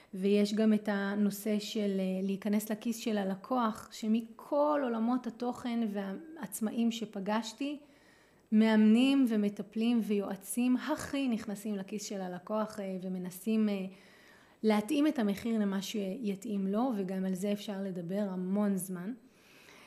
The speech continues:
אני בעצם אומרת שכדאי להמשיך ולעקוב, כי אני בכל פעם אפרט עוד, אה, ואנתח ואביא גם את החסמים שמאפיינים וגם את הפתרונות שאני מציעה להתמודד עם החסמים האלה,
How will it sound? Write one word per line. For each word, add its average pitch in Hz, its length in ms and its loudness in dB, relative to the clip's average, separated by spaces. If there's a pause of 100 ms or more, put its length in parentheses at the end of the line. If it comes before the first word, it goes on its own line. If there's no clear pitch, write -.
(300)
אני 240 140 4
בעצם 240 360 2
אומרת 202 640 0 (320)
שכדאי 202 1000 -2
להמשיך 240 400 0
ולעקוב, 196 800 -4 (260)
כי 208 120 -12
אני 190 440 -4
בכל 208 420 -4
פעם 208 280 -2
אפרט 202 500 -4
עוד, 196 380 -4 (320)
אה, 202 160 -4
ואנתח 190 1040 -2
ואביא 190 540 -2 (720)
גם 220 220 4
את 269 120 0
החסמים 226 760 0 (100)
שמאפיינים 208 880 0
וגם 202 380 -2
את 226 200 -4
הפתרונות 208 640 -2
שאני 208 300 -4
מציעה 208 400 -2
להתמודד 190 480 -6
עם 190 120 -4
החסמים 190 640 -8
האלה, 208 240 -4